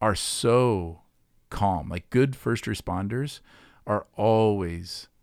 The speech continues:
s-, they slow down. They slow down their thinking. They slow down their breathing. They slow everything down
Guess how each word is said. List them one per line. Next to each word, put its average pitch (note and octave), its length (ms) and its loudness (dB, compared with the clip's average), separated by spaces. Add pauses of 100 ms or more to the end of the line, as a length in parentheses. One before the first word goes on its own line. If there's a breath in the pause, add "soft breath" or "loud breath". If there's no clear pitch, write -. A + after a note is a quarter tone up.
(220)
s-, - 180 -10
they G#2+ 160 0
slow G2 380 0
down. G2 300 -6 (160)
They G2+ 80 -4
slow G2 280 -2
down F#2+ 200 0
their E2 100 -2
thinking. C3 520 0
They G#2+ 100 -2
slow G2 260 -4
down F#2 180 -2
their E2+ 120 -2
breathing. A#2 500 -2
They F#2+ 100 -4
slow A2 460 -2
everything G#2 480 -4
down E2+ 400 -4